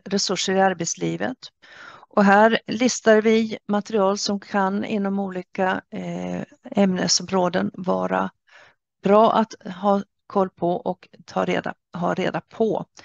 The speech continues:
eh, fria, eh, resurser. Den andra är en survival guide,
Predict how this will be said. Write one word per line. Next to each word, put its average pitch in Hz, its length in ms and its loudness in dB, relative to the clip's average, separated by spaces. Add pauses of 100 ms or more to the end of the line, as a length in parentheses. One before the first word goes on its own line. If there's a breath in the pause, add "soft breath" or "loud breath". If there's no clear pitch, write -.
(460 soft breath)
eh, 165 440 -8 (340)
fria, 185 500 2 (400)
eh, 175 400 -12
resurser. - 600 -4 (1120 loud breath)
Den 220 240 4
andra 226 560 4 (200)
är 196 400 6 (160)
en 185 400 0
survival 190 840 0
guide, 196 580 -6